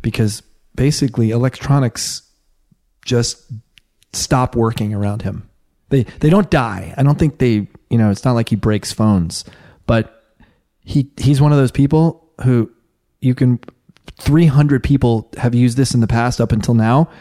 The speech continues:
and then Kenny gets it, and it, it just doesn't work. Whatever happens, happens.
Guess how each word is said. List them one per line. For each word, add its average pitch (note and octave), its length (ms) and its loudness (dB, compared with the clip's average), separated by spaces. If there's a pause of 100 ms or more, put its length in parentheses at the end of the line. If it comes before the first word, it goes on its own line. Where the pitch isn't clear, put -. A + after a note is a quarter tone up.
(180)
and A#2 120 2
then A2 140 2
Kenny B2 240 2
gets C#3 220 0
it, F3 240 0
and G#2+ 140 2
it, G2+ 120 -2 (420)
it G#2+ 200 -4
just G#2 260 -4
doesn't G#2 280 0
work. E2+ 320 -2 (100)
Whatever G2+ 280 0
happens, F#2 440 -4
happens. - 500 -8